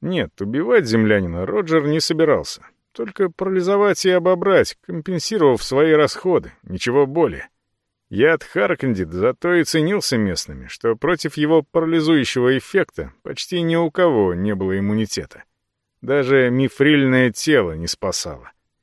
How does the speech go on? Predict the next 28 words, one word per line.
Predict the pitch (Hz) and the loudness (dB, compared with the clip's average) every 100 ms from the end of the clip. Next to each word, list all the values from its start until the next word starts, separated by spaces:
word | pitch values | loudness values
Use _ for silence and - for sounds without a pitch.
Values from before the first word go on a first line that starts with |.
| _ | _
Это | - 147 - 135 | 0 0 4 2
Раху | 127 147 127 | 4 2 -2
проверил | 107 117 120 139 131 120 | 0 2 4 6 6 4
на | 123 | 2
себе, | - 117 151 127 - _ _ | 0 0 0 0 -2 _ _
прежде | - 180 160 107 | -2 2 2 0
чем | 101 131 | 0 0
собираться | 117 117 107 117 135 - 95 | 0 2 4 6 4 2 0
в | 85 | 0
этот | 90 82 - | -2 -4 -8
поход. | 76 - 71 - _ _ _ _ _ _ | -10 -10 -14 -16 _ _ _ _ _ _
За | 104 107 | -4 -2
эту | 139 208 | -2 -4
проверку | 226 233 190 175 175 208 | -6 -2 0 0 -2 -2
он, | 208 | -2
кстати, | 180 - 170 - | -4 -2 -2 -2
получил | 190 180 170 180 175 | -4 0 2 4 2
весьма | 156 151 - 170 262 | 2 0 0 -4 -4
любопытное | 233 156 139 - 240 - 123 113 | -2 0 -2 -4 -10 -2 0 2
достижение | 117 - - 110 123 180 160 131 | 0 -2 0 2 4 2 4 4
сапфирового | - 143 - - 123 107 101 104 104 | 4 0 0 -4 2 4 4 4 4
ранга. | 104 76 64 - - _ _ _ _ _ _ _ _ _ _ _ | 2 -2 -10 -18 -20 _ _ _ _ _ _ _ _ _ _ _
Когда | - 92 110 139 | -10 -4 0 2
землянин | 117 131 127 147 135 117 | 2 0 2 2 2 0
оказался | 107 120 127 131 - 127 | 2 2 4 4 4 2
ровно | 117 139 120 117 | 4 4 4 0
под | 120 113 | 0 -2
Джеком, | 107 127 170 - 82 67 | -2 -2 -2 -2 -10 -12